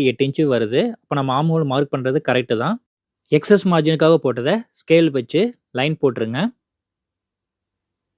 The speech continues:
அளவு பிளவுஸ் வச்சு நம்ம கழுத்து மார்க் பண்ணணும். பிளவுஸ் இந்த மாதிரி ரெண்டா ஃபோல்டு பண்ணிக்கங்க. ஃபோல்டு பண்ணிட்டு கரெக்டா அந்த பாட்டம் ஃபோல்டிங் லைன்ல இருந்து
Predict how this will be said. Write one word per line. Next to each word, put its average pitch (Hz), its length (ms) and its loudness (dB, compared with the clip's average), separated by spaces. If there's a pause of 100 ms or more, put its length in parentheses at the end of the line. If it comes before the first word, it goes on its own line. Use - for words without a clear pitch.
(1700)
அளவு 196 220 6
பிளவுஸ் 180 260 2
வச்சு 135 220 -2
நம்ம 131 140 -8 (360)
கழுத்து 185 280 2
மார்க் 139 300 -2
பண்ணணும். 123 340 -4 (1300)
பிளவுஸ் 180 260 4
இந்த 160 140 -2
மாதிரி 143 200 0
ரெண்டா 139 240 0
ஃபோல்டு 151 320 2
பண்ணிக்கங்க. 123 380 -4 (1600)
ஃபோல்டு 190 280 6
பண்ணிட்டு 139 340 0 (720)
கரெக்டா 151 300 2
அந்த 165 160 4
பாட்டம் 165 320 2
ஃபோல்டிங் 143 300 2
லைன்ல 123 220 -2
இருந்து 113 220 -2